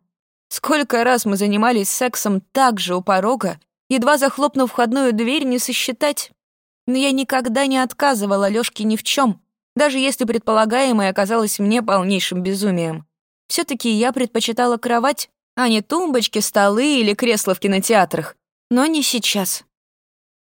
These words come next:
«Да что с тобой такое, Зой?» пробурчал Лешка, когда я разорвала поцелуй и отвернула голову,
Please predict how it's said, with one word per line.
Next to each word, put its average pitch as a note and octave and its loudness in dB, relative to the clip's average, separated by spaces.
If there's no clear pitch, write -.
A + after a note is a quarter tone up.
«Да F3 0
что - 0
с - -2
тобой A#3+ 2
такое, C4 4
Зой?» F#3 2
пробурчал C4+ 4
Лешка, A#3+ 0
когда A#3+ 2
я C#4+ 2
разорвала B3+ 2
поцелуй A#3 -2
и - 2
отвернула C4 0
голову, G3 0